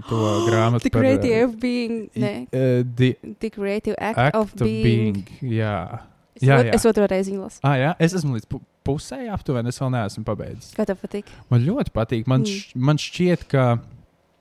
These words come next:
Speaker 1: man liekas interesanti, ka viņš neraksta, nu,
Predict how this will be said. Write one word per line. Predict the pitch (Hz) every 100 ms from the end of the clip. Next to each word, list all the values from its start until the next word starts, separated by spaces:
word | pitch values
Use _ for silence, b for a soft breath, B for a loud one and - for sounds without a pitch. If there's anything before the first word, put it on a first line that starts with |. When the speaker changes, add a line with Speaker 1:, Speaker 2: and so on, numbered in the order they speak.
| _ _ - 131
Speaker 1:
man | 135
liekas | 139 139
interesanti, | 147 156 - 117 -
ka | -
viņš | 120 120 -
neraksta, | 127 151 143 120 - - 117 113 113 - _ _
nu, | _